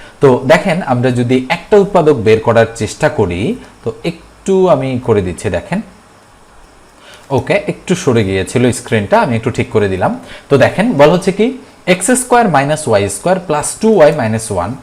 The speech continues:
এর একটি উৎপাদক কোনটা? তো আমরা অঙ্কটাকে তুলি। কি বলা হচ্ছে? এক্স স্কয়ার মাইনাস ওয়াই স্কয়ার প্লাস টু ওয়াই মাইনাস ওয়ান এর একটা উৎপাদক।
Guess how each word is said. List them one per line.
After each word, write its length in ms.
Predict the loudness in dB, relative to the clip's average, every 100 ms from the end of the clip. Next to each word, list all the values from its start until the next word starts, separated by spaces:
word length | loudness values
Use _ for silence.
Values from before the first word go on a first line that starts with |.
| -6
এর 120 | 0 2
একটি 260 | 2 0
উৎপাদক 360 | 0 0 0 -2
কোনটা? 260 | -6 -8 -12 -8 -2
তো 100 | 0
আমরা 340 | 2 4 2 0
অঙ্কটাকে 380 | -2 -2 -2
তুলি। 320 | -2 -4 -6 -10 -18 -20 -6
কি 80 | -2
বলা 220 | 2 2
হচ্ছে? 320 | -2 -4 -4 -4 -8
এক্স 240 | -10 -6 -4
স্কয়ার 680 | -4 -2 2 4 4 2 -2
মাইনাস 720 | -8 -6 -6 -4 -4 -6 -12 -16 -18 -4
ওয়াই 260 | -4 -4
স্কয়ার 500 | -8 -6 -2 2 2 0 -6 -20 -20 -8
প্লাস 560 | 0 0 0 -2 -10 -10 -4
টু 240 | -2 0
ওয়াই 340 | 0 0 -2 -6
মাইনাস 520 | -6 -4 -4 -6 -6
ওয়ান 200 | -6 -4
এর 140 | -4 -4
একটা 260 | -8 -4 -4
উৎপাদক। 340 | -4 -8 -10